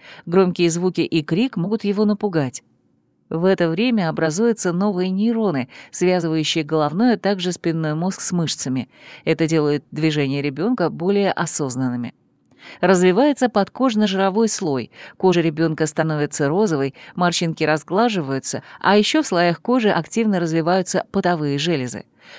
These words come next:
Но малыша от воздействия среды по-прежнему защищает лануга и сыровидная смазка. На девятнадцатой неделе беременности увеличивается количество околоплодных вод,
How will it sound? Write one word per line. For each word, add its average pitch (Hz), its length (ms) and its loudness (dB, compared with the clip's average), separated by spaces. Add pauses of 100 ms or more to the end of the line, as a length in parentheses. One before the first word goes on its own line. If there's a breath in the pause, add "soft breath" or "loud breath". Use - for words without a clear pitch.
(120)
Но 208 140 4
малыша 208 480 2
от 214 80 -4
воздействия 160 560 0
среды 156 400 -2 (200 loud breath)
по-прежнему 233 560 0
защищает 160 680 0
лануга 214 520 0 (260 loud breath)
и 302 100 0
сыровидная 156 640 -2
смазка. - 500 -6 (600)
На 180 160 0
девятнадцатой 165 640 -2
неделе 147 360 -2
беременности 151 760 -2 (240 loud breath)
увеличивается 170 800 0
количество 160 640 -2
околоплодных 156 920 -2
вод, 247 260 -2